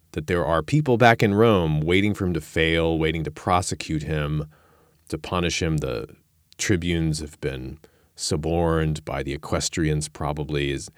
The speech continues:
his enemies in Rome are gonna pr-, prosecute him for exceeding his mandate. His psychology right now, I think, explains his actions in a way. He's thinking, "Either I win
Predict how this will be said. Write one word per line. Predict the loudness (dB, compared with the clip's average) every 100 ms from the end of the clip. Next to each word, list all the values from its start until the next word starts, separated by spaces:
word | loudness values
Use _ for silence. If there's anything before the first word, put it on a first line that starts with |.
| _ _
his | -2 2
enemies | 4 4 2
in | 2
Rome | 2 2
are | 2
gonna | 0
pr-, | -2 -6 -8
prosecute | 0 0 0 -2 0
him | 0 0
for | -2
exceeding | -2 -2 -2 -2
his | -2
mandate. | 4 4 8 8 6 2 -8 _ _ _ _ _ _ _ _
His | 0
psychology | 2 2 0 0 4 4 4
right | 2 4
now, | 2 0 -2
I |
think, | -4 0
explains | 0 -2 -2 2 4 4 2 0 -2 -4 _ _ _
his | -4
actions | 0 0 0 -6 -4
in | -6
a |
way. | -4 -4 -4 -6 -8 _ _ _ _
He's | -4 0
thinking, | 2 4 6 6 4 -2 _ _ _ _ _ _ _
"Either | -8 -4 -2
I | -2
win | -4 0 0 2 0